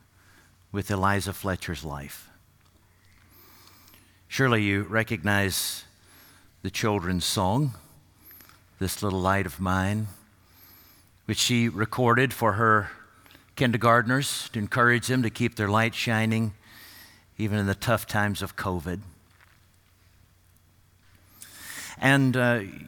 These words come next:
you recognize perhaps those who came to her wedding. These were her favorite hymns.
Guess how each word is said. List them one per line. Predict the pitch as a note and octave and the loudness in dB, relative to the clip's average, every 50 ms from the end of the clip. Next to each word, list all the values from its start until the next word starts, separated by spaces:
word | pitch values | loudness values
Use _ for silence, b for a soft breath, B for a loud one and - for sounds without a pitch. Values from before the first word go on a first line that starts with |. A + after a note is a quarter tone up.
| - - - D2+ C#2+ F#2 | -16 -16 -16 -16 -14 -10
you | A#2 C3+ C#3+ C#3+ C#3+ C#3 C3+ C3 B2 B2 C3 | -2 0 2 4 6 6 6 4 4 2 0
recognize | A#2+ A2 C3+ C3 - - B2 F#2+ A#2+ A#2+ A#2 A#2 A2+ A2+ G2 E2+ - - - - - - - - F2+ - - _ _ _ | 0 0 0 0 2 0 -2 2 2 4 4 4 4 2 2 0 -2 -2 -2 -4 -4 -6 -8 -12 -16 -20 -20 _ _ _
perhaps | A2+ G2 F2 A2+ C3 C#3 - - - | -4 -2 2 2 2 0 0 -4 -4
those | - A2 A2 A#2+ A2 - - - | -2 0 0 0 -2 -4 -6 -8
who | G2+ F#2 E2 - - | -6 -8 -8 -8 -6
came | - A#2+ A2+ A2+ A2+ A2 G#2 F#2 D#2+ - - - _ _ B B B B B B B B B B B B B - | -4 -2 0 2 2 0 0 -2 -6 -10 -16 -20 _ _ B B B B B B B B B B B B B -6
to | - A#2+ G#2 | -4 -2 0
her | A#2+ C3 | 0 0
wedding. | C3 A#2+ D3+ C#3 G#2+ G2+ F#2 E2+ D#2+ D2+ D2+ B B B B B B B B B B B | 0 2 2 2 2 0 -2 -4 -6 -10 -14 B B B B B B B B B B B
These | - G#2 A2 G#2+ G#2 F#2+ - - | -4 -2 0 0 0 -2 -4 -4
were | F#2 E2+ | -4 -2
her | E2+ G2 F2+ | -2 -4 -4
favorite | - - G2 F2+ F#2 F2+ - F2+ D2+ | -4 -2 -2 -2 -2 -2 -4 -8 -8
hymns. | - E2+ C2 C2+ - - - - | -8 -10 -10 -10 -14 -16 -18 -18